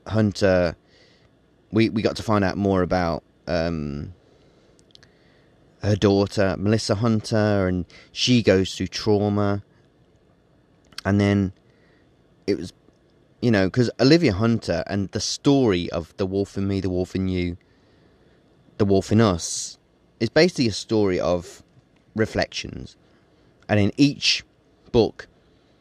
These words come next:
we see Olivia Hunter looking into a mirror,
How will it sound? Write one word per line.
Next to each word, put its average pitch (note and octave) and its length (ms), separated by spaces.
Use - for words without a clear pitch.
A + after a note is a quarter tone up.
we G#2 140
see G#2 380
Olivia G2 340
Hunter F#2+ 440
looking G#2 380
into G2 240
a F2+ 40
mirror, F2+ 440